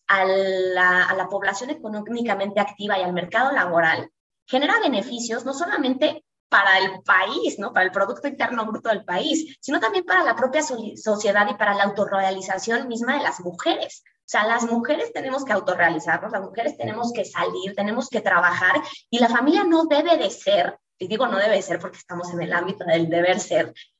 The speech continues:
lo que nos retenga. Es más, estas empresas, y yo te puedo, y te pu-, y te puedo preguntar, Lau, a ti,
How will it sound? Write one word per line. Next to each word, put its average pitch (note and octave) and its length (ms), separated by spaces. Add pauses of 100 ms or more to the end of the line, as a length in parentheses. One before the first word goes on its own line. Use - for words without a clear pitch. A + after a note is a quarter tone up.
lo B3 160
que B3 140
nos A#3 260
retenga. G#3+ 800 (200)
Es D4 120
más, D#4+ 300
estas - 380
empresas, A3+ 600
y B3 60
yo C4 80
te E4 80
puedo, D4 380
y G#3+ 100
te A3 120
pu-, A#3 160
y A3+ 80
te A3 100
puedo D4 200
preguntar, G#3+ 640
Lau, F3 280
a F#3 140
ti, - 320